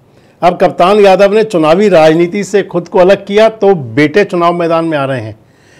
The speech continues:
दो हज़ार उन्नीस में नज़दीकी मुकाबले में जीते थे, लेकिन दो हज़ार चौबीस के लिए चिरंजीव राव के लिए कहा जा रहा है कंफर्ट कंडीशन में है। यहां से लक्ष्मण यादव को टिकट दिया है भारतीय जनता पार्टी ने,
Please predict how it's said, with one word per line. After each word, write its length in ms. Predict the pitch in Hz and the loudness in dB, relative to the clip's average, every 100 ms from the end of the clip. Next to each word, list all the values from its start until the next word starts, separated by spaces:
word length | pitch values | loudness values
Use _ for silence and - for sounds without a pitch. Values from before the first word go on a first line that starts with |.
| _ - | _ -2
दो 140 | 151 | 2
हज़ार 200 | 185 220 | 4 4
उन्नीस 400 | 220 180 214 226 | 2 0 2 0
में 100 | 233 214 | 0 0
नज़दीकी 440 | 160 131 165 220 | 0 0 0 -2
मुकाबले 440 | 214 190 185 196 | -4 -2 0 0
में 100 | 214 180 | -2 -2
जीते 260 | 190 208 | -2 -2
थे, 120 | 208 | -2
लेकिन 440 | 226 202 214 220 220 - - _ | -2 -2 -2 -2 -4 -10 -20 _
दो 160 | 151 190 | 2 4
हज़ार 200 | 202 220 | 4 2
चौबीस 360 | 208 190 220 - | 0 -2 -2 -2
के 140 | 196 | -4
लिए 160 | 185 214 | -2 -2
चिरंजीव 500 | 214 190 185 214 208 | 0 -2 -2 -4 0
राव 220 | 196 185 | 2 2
के 120 | 196 | 0
लिए 140 | 196 196 | -4 -2
कहा 200 | 185 175 | 0 0
जा 120 | 180 | 2
रहा 120 | 190 | 2
है 40 | 202 | 0
कंफर्ट 480 | 196 180 185 202 185 | -2 -4 0 0 2
कंडीशन 420 | 170 147 - 113 | -2 -4 -6 -8
में 140 | 101 | -10
है। 160 | 87 85 _ _ _ _ _ _ _ _ _ _ | -14 -20 _ _ _ _ _ _ _ _ _ _
यहां 240 | 131 139 180 | -4 0 0
से 160 | 185 220 | 2 0
लक्ष्मण 460 | 165 160 - 254 | 0 -4 -4 -2
यादव 300 | 233 190 185 | 2 2 2
को 120 | 185 180 | 0 -4
टिकट 280 | 170 165 147 | -4 -4 -2
दिया 220 | 160 156 | -2 0
है 80 | 160 | 0
भारतीय 300 | 127 117 147 | -2 -4 -6
जनता 240 | 135 131 | -8 -6
पार्टी 300 | 127 127 123 143 | -6 -6 -4 -4
ने, 180 | 175 | -4